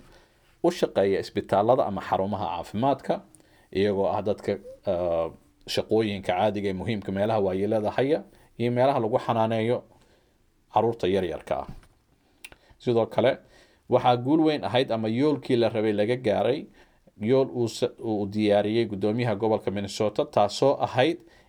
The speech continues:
in ugu yaraan laba beri ama saddex beri lagu bixiyo talaalka markuu toos uga yimaado waaxda caafimaadka, iyadoo warbixintu maantuna ay sheegtay in ugu yaraan saddex beri gudahood lagu bixiyo boqolkiiba sagaashan talaalku markuu hore ka yimaado.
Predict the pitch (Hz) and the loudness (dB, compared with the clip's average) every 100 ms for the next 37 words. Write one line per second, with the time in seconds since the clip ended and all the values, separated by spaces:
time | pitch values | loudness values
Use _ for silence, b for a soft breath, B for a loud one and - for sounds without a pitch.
0 | _ - 156 156 - 110 113 117 113 117 | _ -2 -2 -2 -4 -2 0 2 4 6
1 | 127 135 143 b b _ 107 127 147 151 | 4 0 -8 b b _ 0 2 2 2
2 | 147 113 107 143 131 - 101 120 113 101 | 2 0 -2 -2 -2 -4 -2 0 0 -2
3 | 120 127 127 117 107 104 117 117 107 117 | -2 -2 -2 0 2 4 4 2 -2 -4
4 | - 120 - 127 - 117 120 113 104 92 | -6 -2 2 0 0 0 0 0 0 0
5 | 95 95 85 85 - 101 120 - 131 127 | -2 -2 -4 -6 -4 -2 -2 0 -4 -4
6 | b b - 113 110 101 104 113 120 110 | b b -6 -2 0 0 -2 -2 -6 -2
7 | 107 113 113 107 104 139 - 98 - 147 | -2 -2 -4 -2 -2 -2 0 -2 0 0
8 | 220 214 B B B _ 170 202 196 - | 0 -4 B B B _ 0 0 0 -6
9 | - b b _ - 117 120 117 113 127 | -16 b b _ -4 0 4 4 4 2
10 | 135 131 - 139 127 113 107 104 110 127 | 0 -4 -6 -4 -4 -2 -2 -2 0 0
11 | 117 98 98 107 95 - 95 92 - 139 | 2 0 -2 -4 -4 -2 -2 0 0 0
12 | - 127 - 104 98 - 92 - 107 98 | 0 -2 0 0 0 -2 -6 2 2 2
13 | 95 104 - 90 95 - 92 80 69 - | -2 -6 -4 -4 -4 -4 -6 -6 -8 -8
14 | 113 156 | -2 -2